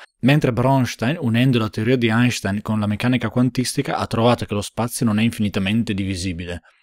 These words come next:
"E questo ha a che vedere con i buchi neri?", chiede Euclide meravigliato. "Esatto", risponde Heisenberg, che poi gli dice: "Ma credo che questo episodio sia quasi finito, sa?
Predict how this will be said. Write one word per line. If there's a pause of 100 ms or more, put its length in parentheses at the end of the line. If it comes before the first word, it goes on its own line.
(640)
"E
questo
ha
a
che
vedere
con
i
buchi
neri?",
chiede
Euclide
meravigliato. (300)
"Esatto",
risponde
Heisenberg, (320)
che
poi
gli
dice: (220)
"Ma
credo
che
questo
episodio
sia
quasi
finito,
sa?